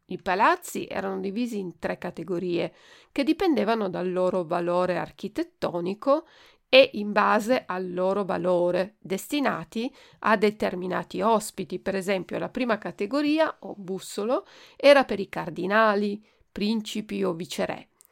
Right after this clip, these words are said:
La seconda categoria, o secondo bussolo, era per feudatari e governatori. E la terza categoria, o terzo bussolo,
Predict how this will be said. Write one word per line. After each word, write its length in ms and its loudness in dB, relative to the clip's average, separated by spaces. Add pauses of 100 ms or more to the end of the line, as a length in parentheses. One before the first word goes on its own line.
(360)
La 120 -10
seconda 540 2
categoria, 640 -4
o 40 -8
secondo 500 -4
bussolo, 460 -2
era 200 -2
per 260 -6
feudatari 960 0
e 120 -6
governatori. 1000 -8 (440)
E 140 0
la 220 -2
terza 440 0
categoria, 680 -2
o 80 -4
terzo 380 -6
bussolo, 560 -4